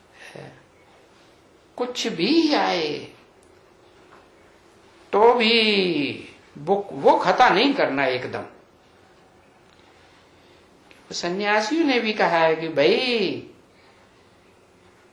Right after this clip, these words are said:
ये सर्पिणी है और अपने सर्प बनने से वो भाग जाती है,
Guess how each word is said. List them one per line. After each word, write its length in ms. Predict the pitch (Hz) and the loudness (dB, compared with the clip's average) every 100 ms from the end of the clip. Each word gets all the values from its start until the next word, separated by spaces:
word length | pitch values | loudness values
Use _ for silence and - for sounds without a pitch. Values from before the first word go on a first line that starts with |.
| _ _ | _ _
ये 200 | 175 185 | -4 -4
सर्पिणी 680 | 185 196 190 202 220 208 160 | 0 2 2 2 2 4 2
है 840 | 117 123 185 202 190 165 135 123 - - _ _ _ _ _ _ _ _ _ _ _ _ _ _ _ _ _ _ | 0 0 2 4 4 4 0 -4 -14 -20 _ _ _ _ _ _ _ _ _ _ _ _ _ _ _ _ _ _
और 160 | 160 165 | 0 2
अपने 360 | 170 190 190 190 | 2 2 0 -2
सर्प 280 | - 196 208 | 0 0 -2
बनने 460 | 202 208 208 214 208 | 0 0 2 0 0
से 180 | 220 247 269 262 - 208 - - _ _ _ _ _ _ - - - - - - _ _ - | 2 4 4 2 -2 -8 -18 -20 _ _ _ _ _ _ -20 -20 -20 -20 -20 -20 _ _ -12
वो 380 | - 240 233 226 | -10 2 6 6
भाग 300 | 160 175 214 | 6 4 4
जाती 340 | 240 277 359 | 4 2 2
है, 140 | 440 | -2